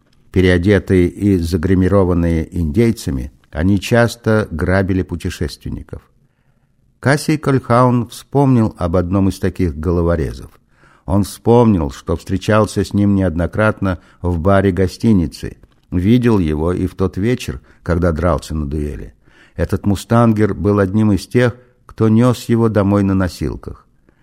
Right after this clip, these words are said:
Припомнилось ему также, с какой злобой говорил мексиканец о Морисе Джеральде. Потом Колхаун узнал, что мексиканец ненавидит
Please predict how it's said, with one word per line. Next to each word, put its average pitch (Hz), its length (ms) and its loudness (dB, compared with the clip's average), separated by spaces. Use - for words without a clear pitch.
Припомнилось 139 720 2
ему 127 180 2
также, 113 600 0
с - 80 -20
какой - 320 -2
злобой 113 600 0
говорил 92 360 0
мексиканец 110 800 0
о 101 140 0
Морисе 95 720 2
Джеральде. 73 720 -6
Потом 135 480 0
Колхаун 120 560 2
узнал, 113 560 0
что - 280 0
мексиканец 113 880 2
ненавидит 107 760 2